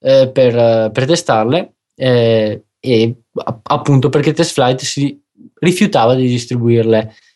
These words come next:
Ora, eh, ricreare tutto da capo sarebbe stato un po' un problema, perché n-, non avevo il tempo e avevo la necessità appunto di, in quei giorni, di mandare l'applicazione ad Apple, altrimenti avrei dovuto aspettare un'altra settimana.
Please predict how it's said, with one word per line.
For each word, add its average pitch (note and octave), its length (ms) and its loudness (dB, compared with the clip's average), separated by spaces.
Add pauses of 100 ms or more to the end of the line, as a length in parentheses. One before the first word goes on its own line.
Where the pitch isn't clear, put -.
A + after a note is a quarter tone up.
(240)
Ora, C#3+ 320 2
eh, C3 280 2
ricreare D3 420 2
tutto C#3+ 220 -4
da E3 120 2
capo D3 380 0
sarebbe B2+ 320 -2
stato B2 260 -2
un B2 80 -2
po' B2 80 0
un A#2+ 80 2
problema, D3 600 2 (340)
perché A#2+ 760 2
n-, B2+ 280 0
non C3+ 220 2
avevo C3+ 260 2
il C#3 100 -2
tempo B2+ 420 2
e A#2+ 240 4
avevo A#2 220 4
la B2+ 140 4
necessità B2 560 2
appunto A#2+ 360 0
di, A2+ 320 0 (200)
in C3 100 4
quei C#3+ 160 4
giorni, C#3 400 2
di B2 540 2
mandare C#3 500 0
l'applicazione C3+ 560 -2
ad D3+ 100 2
Apple, C3+ 640 0 (180)
altrimenti C3+ 760 0
avrei C#3 240 0
dovuto C#3+ 240 -2
aspettare D3 500 2
un'altra D3 500 -2
settimana. G#2+ 720 -2